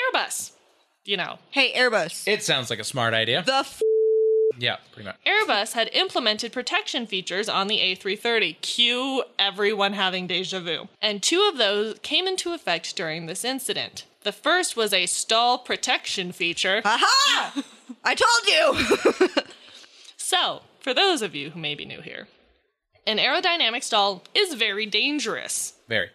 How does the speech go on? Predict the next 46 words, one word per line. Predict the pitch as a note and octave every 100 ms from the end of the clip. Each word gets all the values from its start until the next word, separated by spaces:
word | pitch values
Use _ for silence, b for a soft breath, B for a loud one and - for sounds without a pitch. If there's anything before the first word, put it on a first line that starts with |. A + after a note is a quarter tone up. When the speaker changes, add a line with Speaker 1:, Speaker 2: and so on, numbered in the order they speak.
| _ _ _ _ _ _ _ _ F3
Speaker 1:
As | G#3+
Speaker 2:
You | A#3 B3 B3+ A#3+ -
become | G3+ A#3+ G3+
a |
paperweight. | F#3+ E3+ - C3+ - _ _
Speaker 3:
Pretty | G#3 G3+
Speaker 1:
Yes. | D3+
Speaker 3:
much. | - - - _ -
Speaker 1:
And | G#3+
Airbus | - C#4 F4+ C4+ C#4+
wanted | G#3+ A#3+ C#4
to | D#4+
design | F4+ D#4 G#3+ G#3
a |
protection | G#3 G#3 D4 - - G#3 G#3
such | - C4+ D4 -
that | F#3+ F3+ -
if | G#3+
the | -
crew | G3 B3+ A#3+
began | G3 G#3 G#3 G3 F3+
stalling, | - G#3 C#4+ G3 E3+ C#4 - -
the | G#3
plane | - B3+ D#4+
would | F4
help | F4+ C4 C4
them | C4
get | C4 F3 -
out | E4
of | G#4+
that | A3+ G3 -
stall | G3 F3 F#3+
in | A#3+
case | D#3+ D#3+ -
they | F3
were | F3
disoriented. | F3+ G#3 - D#4 E4+ B3+ A3+ D3+
Miranda, | D#3+ C4 D#4+ C#4 A3
how | C4+
do | E4
you | A#3
get | E3+
out | D#3+ D#3+
of |
a | E3
stall? | - A3+ D4